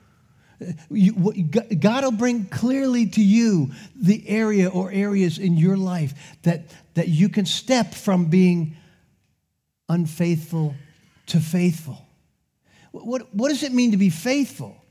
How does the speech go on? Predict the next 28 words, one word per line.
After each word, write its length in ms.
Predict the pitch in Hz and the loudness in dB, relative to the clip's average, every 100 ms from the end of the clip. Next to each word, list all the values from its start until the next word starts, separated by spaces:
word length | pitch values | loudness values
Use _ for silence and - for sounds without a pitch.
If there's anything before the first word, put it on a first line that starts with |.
| _ _ _ _ _ _ _ _ _ - - - - - | _ _ _ _ _ _ _ _ _ -20 -20 -20 -20 -10
Well, 200 | 233 233 | -2 -2
maybe 340 | 220 247 277 262 | 2 2 4 2
you're 260 | 240 247 | 2 2
in 140 | 233 226 | 0 0
a 40 | |
marriage 640 | 226 233 233 208 156 135 220 | 2 0 0 0 0 -2 0
and 180 | 185 190 | 2 6
you 160 | 202 | 4
would 160 | 233 226 | 4 0
say 240 | - 220 | -2 0
to 60 | 214 | 2
me, 160 | 208 190 | 0 0
"Well, 160 | 214 | -2
James, 360 | 180 247 262 190 | -2 -2 -2 -2
I, 200 | 196 214 | -2 -2
I 140 | 196 | 0
only, 520 | 208 269 269 180 - _ _ _ _ - - 208 | 2 2 -2 -2 -8 _ _ _ _ -20 -12 -4
I 40 | |
only 160 | 277 240 | -2 -2
cheat 300 | - 247 175 | -2 -4 -2
once 280 | 190 147 | -4 -2
a 20 | 139 | 0
month." 420 | 160 220 196 - _ _ _ _ _ _ _ _ _ _ _ 294 | 2 0 -4 -10 _ _ _ _ _ _ _ _ _ _ _ 0
That's 280 | 320 - | 0 0
not 220 | 311 302 269 | 0 0 0
faithful. 960 | 339 349 349 - 240 180 101 - _ _ _ _ _ _ _ _ _ _ - | 0 2 2 0 2 2 0 -10 _ _ _ _ _ _ _ _ _ _ -2
That's 360 | 269 - - - _ - | -2 -2 -8 -16 _ -4
unfaithful. 1600 | 320 330 302 240 - - _ - 226 175 160 - - - - | -2 2 2 0 -2 -20 _ -6 0 4 4 4 -8 -14 -16